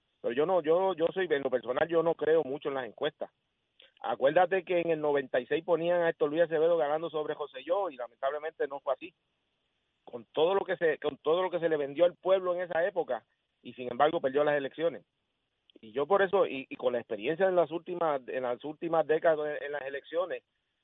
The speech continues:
eh, que el, han venido fallando cada, cada pronóstico que han dado, como con Donald Trump, que todo el mundo decía que perdía y, y, y ganó.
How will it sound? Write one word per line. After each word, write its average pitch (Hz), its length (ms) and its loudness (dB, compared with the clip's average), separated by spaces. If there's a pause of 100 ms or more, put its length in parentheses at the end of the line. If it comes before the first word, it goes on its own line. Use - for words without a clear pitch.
(120)
eh, 120 300 -6
que 117 220 -2
el, 117 280 -8
han 143 160 -2
venido 156 280 2
fallando 135 760 0
cada, 135 340 0
cada 139 220 0
pronóstico 143 480 -2
que 131 100 -4
han 135 100 -2
dado, 180 200 4
como 113 360 -8
con 110 180 -14
Donald 139 280 -2
Trump, 180 200 0
que 139 100 -2
todo 135 160 -2
el 139 60 -4
mundo 143 180 -2
decía 139 160 0
que 135 100 -6
perdía 139 480 0
y, 107 60 -4
y, - 360 -20
y 117 40 -8
ganó. 135 240 2